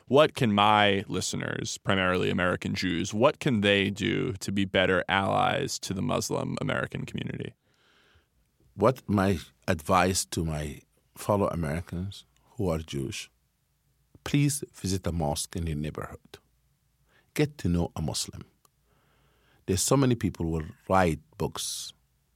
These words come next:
Speaker 2: spread rumors about Muslim community, stereotype the Muslim community. You should not accept that. We should understand that if this group of people have mistreated the Jewish community or somebody have said something anti-Semitic,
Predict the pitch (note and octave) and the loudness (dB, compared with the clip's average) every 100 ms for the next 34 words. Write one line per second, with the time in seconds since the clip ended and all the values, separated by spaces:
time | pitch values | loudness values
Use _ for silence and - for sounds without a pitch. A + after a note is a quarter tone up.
0 | _ _ _ _ _ _ _ _ - - | _ _ _ _ _ _ _ _ -12 -6
1 | - F#2+ D#2 F#2 F2 C2+ - - C#2+ - | 0 0 2 2 2 0 -4 -4 -4 -4
2 | D#2+ D#2 C#2 C#2 B1+ - - - - - | -6 -6 -6 -6 -6 -10 -16 -18 -14 -4
3 | - G#2 F#2 F#2+ E2+ D#2 C#2+ - C#2+ - | 2 2 2 2 0 0 -4 -4 -6 -8
4 | A#1+ - - A1+ - - F#2 F2 - - | -10 -12 -16 -14 -8 -2 -2 -2 -4 -6
5 | - - - _ _ _ _ _ _ _ | -6 -12 -14 _ _ _ _ _ _ _
6 | _ _ _ _ _ _ _ - _ - | _ _ _ _ _ _ _ -20 _ 0
7 | F#2+ - G#2 F#2+ - - _ _ - F#2+ | 2 4 4 2 0 -20 _ _ -2 0
8 | E2+ - - G#2+ F#2 C#2 C#2 - - E2 | 0 -2 2 4 4 0 -4 -8 -6 -4
9 | C#2+ E2 D#2+ - A#2 - B2+ C3 - - | 0 -2 -2 -8 -10 -2 0 0 0 -2
10 | F2+ - E2 - - - - D#2+ G2 A2+ | 0 -2 -2 -4 -14 -10 -4 0 0 0
11 | - F#2+ E2+ D2+ - E2+ E2+ E2 - D#2 | -2 -4 -4 -6 -10 -4 -2 -2 -2 -4
12 | A#1+ G1+ - - F#2+ F2 - B2+ G#2 C2+ | -4 -8 -14 -4 -2 0 2 2 2 -2
13 | - F2+ - - - F#2+ F2 - F#2 G2 | -6 -6 -4 -2 -2 -2 -2 -4 -6 -6
14 | - C#2+ E2 | -4 -4 -2